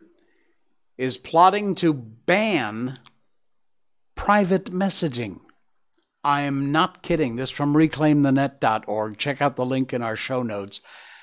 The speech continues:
Another major threat to civil liberties in the U-, United Kingdom.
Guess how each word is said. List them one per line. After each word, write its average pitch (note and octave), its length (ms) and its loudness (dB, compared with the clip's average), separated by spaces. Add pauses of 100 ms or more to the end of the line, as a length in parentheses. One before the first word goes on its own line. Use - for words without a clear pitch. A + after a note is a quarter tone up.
(220)
Another D#3 880 2 (360)
major G3 640 2
threat C#3 520 -2
to B2+ 100 -6
civil E3 400 2
liberties G#2 640 -4 (100)
in C3+ 360 0
the C3 100 -2
U-, B2+ 140 -2
United A#2 640 -6
Kingdom. - 460 -18